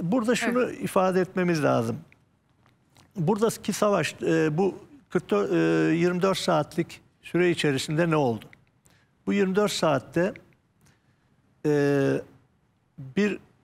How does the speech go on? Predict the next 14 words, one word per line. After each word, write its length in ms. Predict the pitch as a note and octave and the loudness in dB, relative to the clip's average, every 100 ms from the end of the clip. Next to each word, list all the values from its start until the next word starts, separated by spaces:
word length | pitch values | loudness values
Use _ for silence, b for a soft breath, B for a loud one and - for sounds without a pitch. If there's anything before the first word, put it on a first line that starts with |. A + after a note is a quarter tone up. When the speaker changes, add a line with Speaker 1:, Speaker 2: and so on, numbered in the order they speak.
| _ - | _ -2
Speaker 1:
terör 440 | D#3+ G3 G#3 F#3+ | 0 2 0 0
örgütünün 680 | D3+ C#3+ C#3 - C3+ G#3 C#4 - _ _ _ _ | 0 0 -2 -2 -2 -2 -4 -18 _ _ _ _
Azerbaycan'ın 880 | D3 D#3 F3+ E3+ F3 E3 F3+ G#3 C4 - - | 0 2 2 2 0 0 0 0 -2 -10 -4
egemenliği 760 | D3+ D3+ D#3+ E3 E3 E3 G3 G#3 | 0 2 2 2 0 2 2 2
altındaki 580 | D#3 - C#3 C#3+ - | 0 -2 -2 -2 -4
topraklardan 960 | C3+ D3 - D3+ - C#3+ C3+ B2 E3 D4 - - _ _ _ _ _ _ _ _ - F3+ G#3+ - | -2 -2 0 -2 0 0 2 2 0 -2 -10 -20 _ _ _ _ _ _ _ _ -2 -2 -2 -2
tasfiyesi. 680 | F3 - - D3+ C3 A#2+ - - _ _ _ A#3 | -2 -2 -2 0 0 -4 -10 -18 _ _ _ -8
Speaker 2:
Hı 20 | |
hı. 20 | F#3 F#3+ _ _ _ _ _ | -8 -10 _ _ _ _ _
Speaker 1:
Şimdi 400 | - A#3+ G#3+ C#3+ - E3 A#2+ | -6 -2 0 0 -2 -16 -4
buna 320 | F3+ A3 F#3+ - - E3+ | -2 0 0 -4 -8 -6
üçüncü 440 | - G#3+ G#3+ B3+ | -2 -2 0 0
ülkelerin 760 | F#3 E3 - E3 D#3 F3 D4 E4 - _ _ _ _ | 0 0 0 0 2 2 0 -6 -20 _ _ _ _
karışmaması. 800 | - E3 G3+ - D#3+ B2 G#2+ - | -2 0 2 0 -2 -2 -4 -8